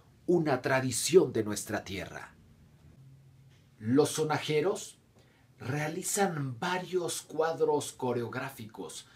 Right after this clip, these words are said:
solo acompañados por una flauta y un tambor. Las cuadrillas,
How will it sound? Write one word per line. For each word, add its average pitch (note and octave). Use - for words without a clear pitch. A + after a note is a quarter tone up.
solo F#3+
acompañados C3+
por A#2
una F3
flauta F#2
y A2+
un A#2
tambor. G2+
Las D3
cuadrillas, E3